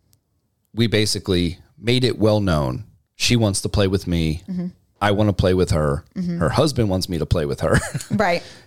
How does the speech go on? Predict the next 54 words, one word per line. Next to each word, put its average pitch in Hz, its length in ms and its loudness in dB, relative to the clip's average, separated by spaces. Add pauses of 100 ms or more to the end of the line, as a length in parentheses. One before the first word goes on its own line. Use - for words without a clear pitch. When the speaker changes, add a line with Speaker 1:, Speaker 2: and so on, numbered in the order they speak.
(120)
Speaker 1:
So 110 180 2
we 110 300 4
were 101 160 0
gonna 101 160 2
figure 85 260 0
out - 80 0
how 78 80 -2
to 78 60 -2
make 76 180 0
this - 180 -2
happen. - 280 -4 (140)
Speaker 2:
And 220 140 0
she 240 220 0
actually 202 320 -2
had 185 160 -2
approached 190 460 -2
me 170 280 -6 (100)
when, 175 400 -2
while 185 280 2
we 180 120 0
were 160 100 0
at 156 180 -2
the - 60 -8
Palomino 156 640 -2 (500)
and 170 140 0 (120)
Speaker 1:
Yes, 180 60 -2
Speaker 2:
had 185 120 -2
Speaker 1:
that's 175 100 -4
Speaker 2:
said 185 140 2
Speaker 1:
right. 156 120 0
Speaker 2:
that - 120 -2
she 185 200 -4
was 160 240 -2 (120)
interested. 170 760 -2
She - 120 -2
wanted 185 220 0
to 277 60 -4
talk 254 300 0
to 180 100 -6
me 147 300 -2 (560)
and 165 340 0
she 180 300 -4 (180)
was 185 240 0
interested 180 440 -4
in 190 100 -2
playing 170 320 -4
with 165 220 -6
you. 123 460 -2
And 175 280 -2
she - 120 -2
just 180 200 -2
kinda 175 260 -2
wanted 180 320 -6
to 180 400 0